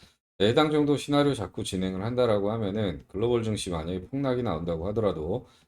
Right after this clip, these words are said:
기노브로 봤을 때 어느 정도 만족할 만한 수익 추문이 만들어갈 수 있다라 좀 판단을 하고 있고요. 네, 일 차 매수하고 바로 슈팅이 나온다라고 하면은 해당 물량만 가지고 수익을 만들어 가시면 되시는 거고,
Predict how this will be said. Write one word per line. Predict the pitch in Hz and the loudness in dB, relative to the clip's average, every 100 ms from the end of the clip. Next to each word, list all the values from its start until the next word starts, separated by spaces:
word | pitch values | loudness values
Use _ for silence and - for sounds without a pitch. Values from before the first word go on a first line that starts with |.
| _ | _
기노브로 | 98 117 113 110 | 0 2 4 4
봤을 | 90 - | 2 2
때 | - | -2
어느 | 90 95 | -2 -2
정도 | 92 92 | -4 -4
만족할 | 78 85 104 107 | -4 -6 -8 -4
만한 | 98 92 87 | -4 -4 -4
수익 | - 92 | -4 -6
추문이 | - 107 104 | -6 -6 -4
만들어갈 | 87 73 85 101 104 | -4 -4 0 2 2
수 | 87 80 | 0 -6
있다라 | 85 123 113 | 0 2 2
좀 | 107 95 | -2 -6
판단을 | 95 95 90 90 | -6 -4 -4 -4
하고 | 101 90 | -4 -4
있고요. | - 78 78 - _ _ _ _ | -4 -8 -10 -14 _ _ _ _
네, | - | -4
일 | 98 | -4
차 | 110 123 | 0 0
매수하고 | 113 101 107 123 101 90 127 151 | 0 0 0 0 2 2 0 -2
바로 | 82 87 120 | -6 -2 -2
슈팅이 | 120 - 127 117 | -4 -4 -2 0
나온다라고 | 87 90 92 87 82 | 0 0 0 0 -2
하면은 | 78 78 101 127 139 - _ _ - | -4 -4 0 2 0 -6 _ _ -8
해당 | 104 117 | 0 0
물량만 | 95 85 98 95 85 | 2 0 0 0 -4
가지고 | 80 82 82 | -8 -10 -10
수익을 | - 98 87 | -6 -2 -2
만들어 | 78 78 101 113 | -4 -4 0 2
가시면 | 87 - 95 | 2 -2 -4
되시는 | 95 80 82 | -4 -4 -6
거고, | 76 71 87 85 | -8 -6 -2 -4